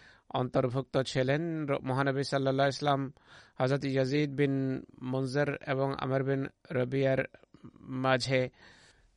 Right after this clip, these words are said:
ভ্রাতৃত্ব স্থাপন করেন। তিনি বদর এবং উহুদের যুদ্ধে যোগদান করেন। তার মৃত্যুর সময় কোনো সন্তান ছিল না। তার ভাই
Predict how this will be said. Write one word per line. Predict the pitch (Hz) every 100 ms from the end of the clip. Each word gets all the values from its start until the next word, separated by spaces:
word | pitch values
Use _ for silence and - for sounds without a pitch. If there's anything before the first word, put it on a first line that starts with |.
| 123
ভ্রাতৃত্ব | 117 131 117 143 - 143
স্থাপন | 131 - 123 127 123
করেন। | 131 127 123
তিনি | 127 131
বদর | 117 120 127 131 123 - _ _ _
এবং | 131 120 123 123 -
উহুদের | 123 123 127 123
যুদ্ধে | 117 117 107 131 123 113 113 - - - - _ _ _ - - _ _ _ _ _ _ 135
যোগদান | 123 127 117 123 123
করেন। | 127 131 165 - _ _ _ _ _ _ _ _ _ _
তার | 123 123 117 - _
মৃত্যুর | 113 120 117 - 127
সময় | - 135 127
কোনো | 123 120 120
সন্তান | - 120 117 120 120
ছিল | 113 - 117 113
না। | 131
তার | 165 139 127 - 123 120
ভাই | 120 120 127